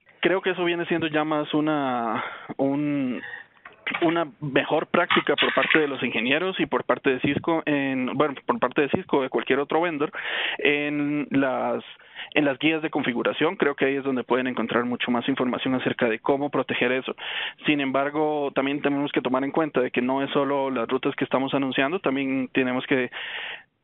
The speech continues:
tener presente que toda nuestra, toda nuestra infraestructura estaría afuera y entraría el tema de seguridad,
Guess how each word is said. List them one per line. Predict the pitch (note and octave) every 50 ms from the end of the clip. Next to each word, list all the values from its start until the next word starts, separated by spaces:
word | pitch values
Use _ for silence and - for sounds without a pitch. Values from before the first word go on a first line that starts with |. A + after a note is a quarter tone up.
| _ _ -
tener | - C#3 B2+ B2+ B2+ B2
presente | - D3 C#3 - D#3 D3 D3 - C#3
que | - C3
toda | - - D3 C#3 C#3 C#3+ D3
nuestra, | D#3 D#3 D#3 D#3 - - - D#3 D#3 D#3 D#3 D#3 D#3 D#3 D3+ - _ _
toda | - D3+ D3+ D3+
nuestra | D#3 E3 D#3+ - -
infraestructura | E3 D3+ D#3+ E3 - - E3+ - - F3+ E3 E3+
estaría | - - - B2 B2 C3+ C#3+
afuera | - - G3 F#3 D3+ D3 - - _ _ _ -
y | D3+ D3 D3 D3 D#3+ D#3+ D#3+ D#3 D#3 - - C#3 B2 B2+ B2 -
entraría | D3 C#3+ - C#3 C3 B2+ C3 C#3
el | C#3 -
tema | - C#3 C3+ C#3 C3+ C3
de | B2+ A#2
seguridad, | - C3+ A#2+ A#2+ A#2 B2 C#3 D3 D#3